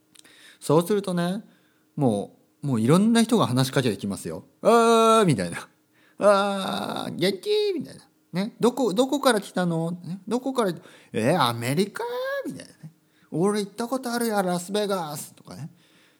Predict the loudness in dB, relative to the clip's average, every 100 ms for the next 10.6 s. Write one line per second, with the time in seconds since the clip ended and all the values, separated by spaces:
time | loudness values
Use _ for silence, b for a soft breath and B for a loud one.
0 | -2 0 0 2 0 0 -2 -2 -2 -2
1 | -2 -2 -2 -4 b b b -12 -4 -2
2 | -2 -6 -12 _ -2 0 0 -2 -2 -2
3 | -4 -6 -8 -8 -10 B B B B B
4 | B B -6 -4 -4 -4 -4 -4 -4 -6
5 | -4 -2 -2 -2 -2 -2 -2 -4 -4 -8
6 | -4 -2 -2 -4 -4 -2 -2 -2 -4 -4
7 | -4 -4 -4 -6 -6 -6 -6 -8 -10 -10
8 | -10 -12 _ _ _ -12 -8 -6 -2 0
9 | 0 -2 -2 0 0 0 -2 -2 0 2
10 | 2 -2 -10 -16 -20 -20